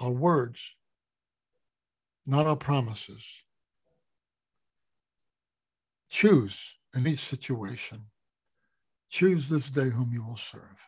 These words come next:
Lean on God, who promised to be with you in your Bechira points, your choice situations,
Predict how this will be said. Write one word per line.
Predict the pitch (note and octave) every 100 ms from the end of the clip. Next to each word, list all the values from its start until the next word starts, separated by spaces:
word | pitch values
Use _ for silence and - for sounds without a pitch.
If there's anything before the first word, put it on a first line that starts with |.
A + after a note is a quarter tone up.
| _ _ _ _ _ _ _ _ _ _ _ _ _ _ -
Lean | C#3+ F3 F#3+ F3
on | F3 C3+ C3+
God, | B2+ B2+ G#2+ A2+
who | A#2
promised | B2+ C3+ C#3+ C#3 -
to | C#3+
be | C3
with | B2+ D#3+ B2+
you | A2 A2+ _ _ _ _ _ _ -
in | C3
your | B2+ A#2+ A#2 A2+ _ _ _ _ _ _ _ _ _ _
Bechira | - C3+ F3 D#3 B2+
points, | - A2+ G2 - - B2
your | B2 G#2+ _ -
choice | - C#3 C3+ - - _ _
situations, | - B2 - G#2+ G#2 - G#2 G2+